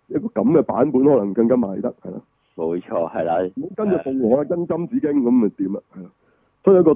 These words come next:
Speaker 1: 香港特別版噉咪應該得，係咯。
Speaker 2: 係，真係。
Speaker 1: 我，我驚呢個版本黃絲都買隻返嚟喎，打啊嘛，買嚟，係咯。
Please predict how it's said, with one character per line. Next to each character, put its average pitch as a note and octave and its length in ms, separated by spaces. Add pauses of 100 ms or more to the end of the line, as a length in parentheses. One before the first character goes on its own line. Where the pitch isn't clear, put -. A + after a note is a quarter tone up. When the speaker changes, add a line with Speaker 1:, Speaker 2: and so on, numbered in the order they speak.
(120)
Speaker 1:
香 E3+ 240
港 C#3 220
特 - 80 (100)
別 A2+ 140
版 A2 240
噉 B2+ 100
咪 G2+ 280 (440)
應 C#3 120
該 C3 140
得， - 160 (240)
係 - 80
咯。 - 120 (440)
Speaker 2:
係， D2+ 220 (200)
真 F#2+ 140
係。 F2 200
Speaker 1:
我， F#3+ 80 (100)
我 A3 80
驚 A#3+ 180
呢 A#3+ 60
個 G3+ 80
版 F#3+ 240
本 G3+ 120
黃 A2+ 80 (180)
絲 F#3+ 140
都 F3+ 80
買 C3+ 200
隻 C#3 140
返 C#3 200
嚟 A2+ 80
喎， A2 100
打 - 100
啊 C3 200
嘛， C3 140
買 A2+ 100
嚟， F2 220
係 G2+ 80
咯。 A2 120